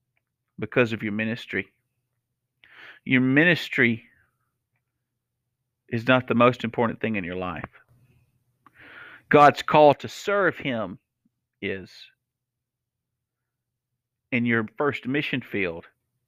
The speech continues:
is your family. Your first pastorate is your family.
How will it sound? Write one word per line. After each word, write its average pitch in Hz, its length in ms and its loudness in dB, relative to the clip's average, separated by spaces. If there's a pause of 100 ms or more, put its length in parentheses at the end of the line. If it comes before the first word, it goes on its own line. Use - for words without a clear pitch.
(400)
is 113 160 2
your 107 80 -6
family. 82 480 -6 (1800)
Your 143 100 2
first 147 320 2
pastorate - 560 0 (920)
is 120 160 0
your 107 100 -2
family. 98 520 -4